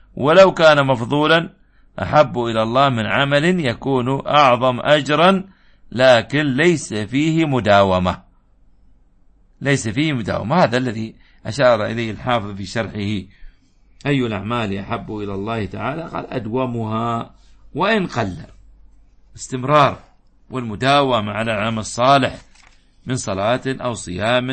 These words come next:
أو ذكر أو تلاوة للقرآن. وهذا الحديث فهم بالحديث الذي سبق، الذي قبله:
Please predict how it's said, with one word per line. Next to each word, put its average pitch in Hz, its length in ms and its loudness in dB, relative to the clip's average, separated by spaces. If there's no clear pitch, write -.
أو 101 160 -6
ذكر 113 520 -8
أو 104 140 -8
تلاوة 113 520 -2
للقرآن. 110 800 -2
وهذا 98 280 -4
الحديث 117 400 -6
فهم 156 240 -8
بالحديث 160 440 -4
الذي 143 380 -8
سبق، 131 500 -4
الذي 101 200 -8
قبله: 135 500 0